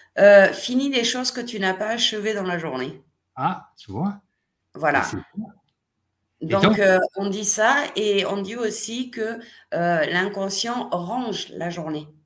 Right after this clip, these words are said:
Speaker 2: Ah.
Speaker 1: Donc, il est dans sa bibliothèque et il trie ce qui s'est passé, les émotions que tu as eues dans la journée, les choses, et cetera. Et il, il, l'inconscient finit le travail en fin de journée. Et il choisit ce moment où tu t'endors là,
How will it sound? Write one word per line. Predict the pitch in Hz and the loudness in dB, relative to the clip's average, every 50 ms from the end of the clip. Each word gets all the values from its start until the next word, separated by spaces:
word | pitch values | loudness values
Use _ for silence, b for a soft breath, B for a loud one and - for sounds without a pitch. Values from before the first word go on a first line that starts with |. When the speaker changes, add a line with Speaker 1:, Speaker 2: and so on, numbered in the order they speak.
| _ _ _ _ _ _ _ _ _ _ _ _ _ _ _ | _ _ _ _ _ _ _ _ _ _ _ _ _ _ _
Speaker 2:
Ah. | 120 175 202 - _ - | -8 -8 -8 -10 _ -10
Speaker 1:
Donc, | 143 165 170 165 | -8 -8 -6 -4
il | 175 175 | -2 -2
est | 180 | 0
dans | 180 185 185 | 0 0 0
sa | 180 190 180 | 0 -2 -2
bibliothèque | 160 170 185 170 170 175 180 175 180 220 247 269 262 - | -2 -2 -4 -4 -4 -4 -4 -4 -4 -4 -4 -4 -4 -4
et | 208 190 | -4 -4
il | 202 196 | -4 -4
trie | 196 - - 240 254 | -8 -10 -8 -6 -6
ce | 247 - | -6 -6
qui | - 208 | -6 -4
s'est | 185 - 202 196 | -4 -4 -4 -2
passé, | 190 190 190 185 185 - 226 233 | -2 -2 -2 -2 -2 -4 -4 -4
les | 233 190 151 175 | -6 -6 -6 -6
émotions | 180 180 170 175 - - 226 226 | -6 -6 -6 -8 -8 -10 -10 -12
que | 233 | -12
tu | - - 170 | -10 -6 -6
as | 165 | -6
eues | 175 - | -4 -6
dans | 190 196 | -6 -4
la | 185 175 175 | -4 -4 -4
journée, | 170 165 170 165 175 180 202 | -4 -6 -6 -6 -6 -4 -4
les | 208 190 | -4 -6
choses, | 175 - 185 190 180 175 | -6 -4 -6 -6 -6 -6
et | 165 | -8
cetera. | - - 160 - 151 131 127 160 190 208 - B B B B B B B B B B | -10 -12 -12 -10 -8 -4 -2 -2 -2 -2 -6 B B B B B B B B B B
Et | - 196 226 240 240 240 - | -2 -2 -2 -2 -2 -4 -8
il, | 208 208 202 202 196 175 156 - | -8 -8 -6 -6 -6 -6 -4 -4
il, | 185 190 180 180 170 180 | -4 -2 0 0 0 0
l'inconscient | 175 185 185 190 175 185 190 - - 240 254 | 0 -2 -2 -2 -4 -4 -6 -4 -4 -6 -6
finit | 247 - - - 240 233 220 202 | -6 -6 -8 -6 -4 -4 -4 -4
le | 196 202 202 | -6 -8 -8
travail | - - 185 180 170 175 180 190 202 190 - - | -6 -4 -2 0 2 2 2 2 0 -4 -6 -6
en | 180 185 | -6 -6
fin | 180 - 175 160 | -4 -4 -4 -6
de | 175 | -4
journée. | 165 170 160 160 147 147 B B B B B B B - | -6 -6 -8 -8 -8 -8 B B B B B B B -6
Et | 175 190 | -4 -4
il | 190 214 196 | -2 -2 -2
choisit | - - 240 247 240 247 247 269 269 | -2 0 0 0 0 0 -2 -2 0
ce | - - - | 0 2 2
moment | 214 208 202 190 196 202 196 190 214 247 - - - _ _ _ _ _ _ _ _ _ _ _ | 0 -2 -2 -2 -2 0 0 0 0 0 -2 -8 -18 _ _ _ _ _ _ _ _ _ _ _
où | - 175 170 | -14 -14 -12
tu | - - 170 | -12 -14 -8
t'endors | - 180 170 185 175 170 180 190 185 - | -6 -4 -4 -2 -2 -2 -2 -4 -4 -4
là, | 123 120 131 - | -6 -6 -6 -8